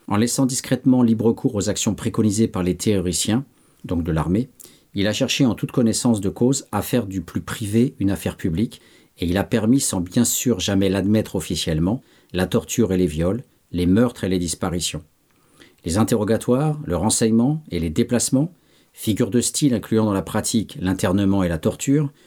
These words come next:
fut ainsi reconnu comme des techniques légitimes pour rendre visible l'ennemi.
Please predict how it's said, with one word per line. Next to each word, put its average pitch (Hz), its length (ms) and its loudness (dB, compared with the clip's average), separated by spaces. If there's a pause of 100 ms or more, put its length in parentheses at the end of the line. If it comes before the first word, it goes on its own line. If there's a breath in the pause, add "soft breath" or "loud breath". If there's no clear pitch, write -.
(200 soft breath)
fut - 200 0
ainsi 113 260 2
reconnu 107 460 0
comme 92 160 0
des 87 120 0
techniques - 440 -2
légitimes 92 560 -2 (420 soft breath)
pour 101 220 0
rendre 92 320 0
visible 85 500 -2
l'ennemi. 80 480 -2